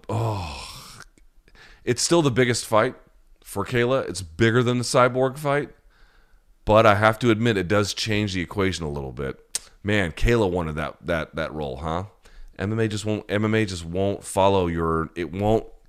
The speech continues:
it won't conform to your narrow version of things. It's just, that's not how it works. Why does Herb Dean get to referee title fights so often? They love him in Nevada, I guess. Someone told me yesterday he was looking for me.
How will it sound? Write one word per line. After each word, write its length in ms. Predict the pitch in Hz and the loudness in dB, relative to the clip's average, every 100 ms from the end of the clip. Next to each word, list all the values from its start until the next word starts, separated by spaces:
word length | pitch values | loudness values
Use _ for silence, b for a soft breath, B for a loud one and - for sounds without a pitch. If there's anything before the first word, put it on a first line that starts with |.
| b b b b b | b b b b b
it 100 | 101 | -8
won't 540 | 98 101 120 - - | -2 2 2 2 -10
conform 580 | - 113 - 110 117 101 | -4 -4 -2 0 0 0
to 140 | 87 98 | -4 -6
your 420 | 87 90 98 95 | -4 0 2 2
narrow 440 | 95 98 98 95 | 0 0 2 0
version 340 | 85 90 101 82 | 0 -2 -2 -6
of 80 | 69 | -6
things. 220 | 73 71 | -8 -8
It's 80 | 78 | -8
just, 160 | 82 | -8
that's 160 | 85 80 | -10 -4
not 160 | 85 | -4
how 180 | 87 80 | -2 -4
it 60 | 73 | -2
works. 400 | 90 90 - - _ _ b b b b b b b b b b b b - - - - - - - - - - - - - _ - - _ _ - | -4 -4 -10 -20 _ _ b b b b b b b b b b b b -20 -20 -20 -20 -20 -20 -20 -20 -20 -20 -20 -20 -20 _ -20 -20 _ _ -18
Why 180 | 90 110 | 2 4
does 140 | 120 110 | 4 4
Herb 220 | 117 104 | 0 0
Dean 160 | 107 | -2
get 140 | 101 101 | -2 -4
to 60 | 90 | -2
referee 340 | 92 95 90 | -2 -4 -8
title 280 | 90 92 90 | -2 -2 -2
fights 320 | - 73 - | -4 -6 -6
so 140 | 73 | -6
often? 340 | 67 - 65 64 | -8 -8 -12 -8
They 80 | 76 | -6
love 240 | 78 90 | -4 -6
him 80 | 71 | -6
in 80 | 65 | -10
Nevada, 300 | 65 67 67 | -10 -10 -10
I 80 | |
guess. 340 | 65 78 78 - _ _ _ _ _ _ _ _ _ _ _ _ _ _ _ _ _ _ _ _ _ | -10 -10 -12 -18 _ _ _ _ _ _ _ _ _ _ _ _ _ _ _ _ _ _ _ _ _
Someone 240 | - 165 220 | -6 -4 0
told 160 | 165 | 4
me 60 | 123 | 4
yesterday 260 | 127 110 | 4 2
he 80 | 117 | 2
was 120 | 101 | 2
looking 380 | 82 85 127 110 | 0 -2 0 -2
for 140 | 78 73 | -6 -8
me. 200 | 67 | -10